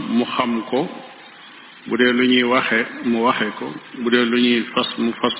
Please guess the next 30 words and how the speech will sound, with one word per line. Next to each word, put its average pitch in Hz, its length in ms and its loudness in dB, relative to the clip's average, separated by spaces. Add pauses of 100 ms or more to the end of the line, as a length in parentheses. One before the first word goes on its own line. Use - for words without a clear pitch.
ko. 143 220 0
Bu 120 80 -2
dee 127 140 6
lu 120 100 2
ñuy 120 180 4
jëfe, 117 260 0
mu 139 100 4
jëfe 127 300 0
ko. - 80 -14 (4000)
Xadiis 139 420 4
nag, 139 180 2 (640)
ay 131 140 4
waxam, 131 600 0
waxi 127 220 2
yonent 123 380 2
bi 117 100 -4 (100)
sallallahu 120 560 0
alayhi 113 540 0
wa 110 140 -4
sallam 110 340 2
la. 98 100 -6 (160)
Waaye 123 260 4
la 127 180 4
muy 160 200 6
wax 151 360 2
ci 143 80 0
boppam, 135 580 0
loola 123 220 2
waxyu 120 420 0
la. 104 120 -4